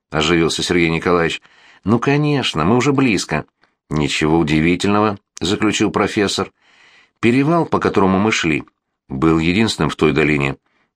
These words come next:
Дёмин, как и мы, выбирал оптимальный путь». «Значит, и нагибины пойдут по нему».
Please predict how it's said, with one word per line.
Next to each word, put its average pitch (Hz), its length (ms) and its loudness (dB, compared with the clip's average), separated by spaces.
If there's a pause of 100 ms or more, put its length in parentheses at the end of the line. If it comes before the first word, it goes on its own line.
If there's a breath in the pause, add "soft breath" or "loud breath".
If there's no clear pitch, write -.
(100)
Дёмин, 87 540 0
как 76 260 -2
и 80 80 2
мы, 90 360 0 (420 soft breath)
выбирал 101 460 2
оптимальный 107 520 0
путь». 127 320 -4 (720)
«Значит, 82 640 -2
и 107 40 2
нагибины 85 640 2
пойдут 80 420 0
по 85 80 0
нему». 82 420 0